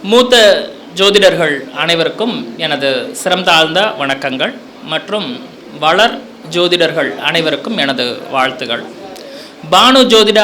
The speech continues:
ஆராய்ச்சி மையம் மற்றும் ரெங்கநாச்சியர் ஆராய்ச்சி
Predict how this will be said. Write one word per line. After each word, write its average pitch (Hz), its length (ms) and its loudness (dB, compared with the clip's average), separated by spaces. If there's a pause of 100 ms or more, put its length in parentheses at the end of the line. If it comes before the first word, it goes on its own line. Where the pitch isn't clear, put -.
(140)
ஆராய்ச்சி 185 420 4
மையம் 202 300 0 (160)
மற்றும் 175 340 0 (260)
ரெங்கநாச்சியர் 240 800 6 (240)
ஆராய்ச்சி 196 460 4